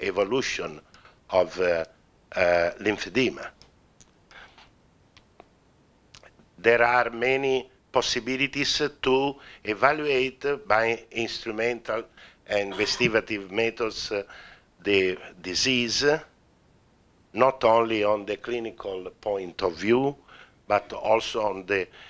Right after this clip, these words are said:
investigative point of view by echo color Doppler, venous and arterial, the lymphoscintigraphy for the study of the superficial and deep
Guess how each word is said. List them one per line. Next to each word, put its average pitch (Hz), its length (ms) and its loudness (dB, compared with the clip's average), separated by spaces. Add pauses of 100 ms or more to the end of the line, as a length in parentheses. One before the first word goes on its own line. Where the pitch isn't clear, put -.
(100)
investigative 95 920 -4
point 98 320 0
of 90 100 -8
view 120 280 -4
by 95 220 -2 (220)
echo 110 200 -6
color 92 360 -6
Doppler, 117 500 -2
venous 107 540 -4
and 87 160 -8
arterial, 120 560 0 (420)
the 90 100 -4
lymphoscintigraphy 127 1080 -2
for - 220 -8
the - 160 -12
study 117 580 0 (440)
of 90 220 -8
the 92 100 -12
superficial 110 1000 -2 (160)
and 98 280 -4
deep 113 280 -4